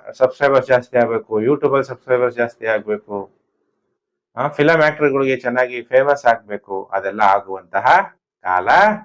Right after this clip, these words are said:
ಮಿಥುನ ರಾಶಿಯವರಿಗೆ ಆರಂಭ ಆಗೇ ಬಿಡ್ತಾ ಇದೆ. ಎಷ್ಟನೇ ತಾರೀಕಿಂದ? ಹದಿನೆಂಟು ಹತ್ತು ಎರಡ್ ಸಾವಿರದ ಇಪ್ಪತ್ತೈದರಿಂದ ನಲವತ್ತೊಂಬತ್ತು ದಿನ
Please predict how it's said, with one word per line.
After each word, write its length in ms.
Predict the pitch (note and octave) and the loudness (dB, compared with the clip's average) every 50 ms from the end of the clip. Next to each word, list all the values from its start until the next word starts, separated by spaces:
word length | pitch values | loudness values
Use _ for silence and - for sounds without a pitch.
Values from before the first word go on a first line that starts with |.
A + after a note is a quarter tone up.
| _ _ _ _ _ _ _ _ _ _ _ - | _ _ _ _ _ _ _ _ _ _ _ -10
ಮಿಥುನ 280 | G#2+ G#2+ G#2+ A2+ G#2+ G#2+ | -10 -6 -4 -2 0 2
ರಾಶಿಯವರಿಗೆ 960 | G#2 G#2 G#2 G2+ - - G#2 G#2 G#2 G#2+ B2+ D#3 F3+ G3 G#3 G#3 - - _ _ F#2 | 4 4 2 2 0 0 0 0 0 0 2 2 4 4 2 0 -4 -10 _ _ -6
ಆರಂಭ 420 | F2+ F2 - F2+ F2 F2+ F#2+ A2+ D3+ F#3 G3 A3+ - - _ _ _ _ - | -4 -4 -4 -6 -10 -4 0 2 4 4 4 2 -2 -8 _ _ _ _ -6
ಆಗೇ 280 | F2+ F2 F2+ F2+ G2+ G2 | -4 -4 -2 -2 -4 -4
ಬಿಡ್ತಾ 380 | F#2+ F2+ F2 F2 - - G2 | -4 -6 -8 -6 0 2 4
ಇದೆ. 580 | G2+ G2+ A2 C3+ D3+ E3+ F3+ F#3+ F3+ - - _ _ _ _ _ _ _ _ _ _ - | 4 6 6 6 6 6 4 2 0 -4 -16 _ _ _ _ _ _ _ _ _ _ -18
ಎಷ್ಟನೇ 240 | G2+ - - C3+ C3 | -8 -2 0 0 2
ತಾರೀಕಿಂದ? 500 | C3 B2+ A#2+ C3 A#2+ B2 C3+ C3 C3+ D3+ D#3 E3+ E3+ E3+ E3+ F3 - - - - | 4 2 2 2 0 -2 -2 0 4 6 6 8 6 6 4 2 -6 -6 -2 0
ಹದಿನೆಂಟು 540 | G2 G2+ A2+ A2 A2+ A2 G#2+ G#2+ G#2+ G#2 G2+ | 0 0 0 -2 -6 -6 -6 -4 -4 -2 0
ಹತ್ತು 280 | G2+ G2 - - G2+ | 0 -2 -2 0 2
ಎರಡ್ 200 | G2+ G2 G2+ G2 | 2 2 2 2
ಸಾವಿರದ 240 | - G#2 G2+ G2+ G2 | 4 4 4 4 2
ಇಪ್ಪತ್ತೈದರಿಂದ 680 | F#2+ - - G2+ - - A2 B2+ D3 D#3 D#3+ D#3+ D#3 E3 E3+ F3 F3+ F3+ F3 F3 - _ _ _ _ _ - | 0 -2 -2 -4 -2 0 0 2 2 4 2 2 4 4 6 6 6 6 2 0 -8 _ _ _ _ _ -4
ನಲವತ್ತೊಂಬತ್ತು 800 | G2 G#2+ C3+ D#3+ F3+ F#3 F#3 - D3+ C#3+ C#3 C3 B2+ B2 A2+ G2+ | -2 0 2 2 2 2 2 0 -2 -2 0 0 -2 -2 -2 -6
ದಿನ 160 | G#2 G2 G2+ | -4 -2 0